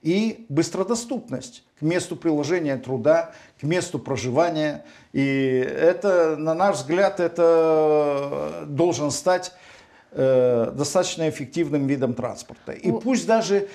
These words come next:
Speaker 1: э, кому-то, и вот, э, господин Чебан говорил, что пусть это кому-то покажется фантастическим на сегодняшний день, но если мы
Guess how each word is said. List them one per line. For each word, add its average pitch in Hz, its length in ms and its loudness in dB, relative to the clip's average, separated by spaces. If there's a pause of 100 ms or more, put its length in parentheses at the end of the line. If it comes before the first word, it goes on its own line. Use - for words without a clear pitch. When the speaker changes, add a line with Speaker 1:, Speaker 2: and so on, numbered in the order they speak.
(180)
Speaker 1:
э, 160 140 0
кому-то, 165 720 2
и 147 220 2
вот, 151 380 0
э, 131 840 2 (300)
господин 151 460 0
Чебан 170 520 0
говорил, 139 500 2
что 139 240 -6
пусть 208 440 0
это 196 480 2 (180)
кому-то 175 380 0
покажется 160 640 -2
фантастическим 151 1200 -4 (220)
на 147 140 2
сегодняшний 139 680 -2
день, 120 300 -8 (340)
но 156 420 2
если 156 500 0
мы 160 480 -2